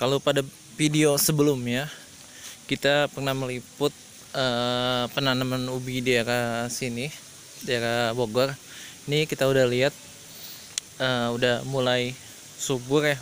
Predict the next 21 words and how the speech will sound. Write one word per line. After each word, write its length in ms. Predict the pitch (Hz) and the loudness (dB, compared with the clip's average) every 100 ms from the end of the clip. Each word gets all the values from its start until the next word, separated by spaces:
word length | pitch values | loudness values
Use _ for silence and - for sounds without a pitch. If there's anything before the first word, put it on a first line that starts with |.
| 139 | -6
ubi-ubinya 560 | 135 131 135 131 139 | -6 -4 -4 -4 -6
cepet 240 | - 143 135 | -2 -2 0
banget 320 | 117 135 120 | 0 0 -2
emang. 240 | 131 139 135 - - - - - - - - - - - - - - - - - - - - | -2 -4 -6 -16 -20 -20 -18 -16 -16 -18 -20 -20 -20 -20 -20 -20 -20 -20 -20 -20 -20 -20 -10
Udah 160 | 143 135 | -6 -4
mulai 240 | 139 135 | -4 -2
subur, 400 | - 139 147 170 151 | -2 0 2 2 2
nanti 240 | 139 143 | -4 -2
kita 240 | 151 147 131 | 0 2 2
akan 160 | 135 | 2
coba 240 | 135 139 147 | 2 4 4
liatin 720 | 135 127 131 - - 170 156 | 2 0 -2 -2 0 2 2
yang 160 | 135 | 0
kita 160 | 127 131 | -2 -6
tanam 320 | 117 123 131 | -4 -2 -2
di 80 | 131 | -2
sini 240 | - 131 | -4 -4
juga. 400 | 123 123 113 143 151 - - - - - - | -6 -10 -2 0 0 -6 -20 -20 -20 -14 -8
Ini 80 | 131 | -4
sekedar 480 | 123 123 123 120 120 - - - - - | -2 2 2 0 -4 -14 -20 -20 -20 -12
melihat 400 | 123 127 131 135 | -8 -2 -2 -2